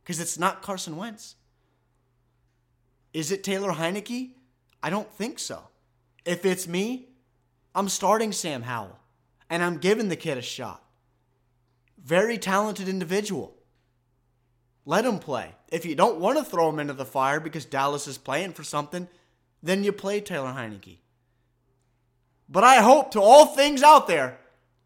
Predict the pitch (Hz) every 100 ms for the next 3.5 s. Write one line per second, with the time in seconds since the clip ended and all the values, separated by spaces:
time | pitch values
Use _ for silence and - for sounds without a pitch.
0 | _ - 180 214 202 196 208 202 202 202
1 | 180 185 165 160 160 151 139 - 139 135
2 | - 139 117 - 120 113 120 123 117 110
3 | 104 98 98 90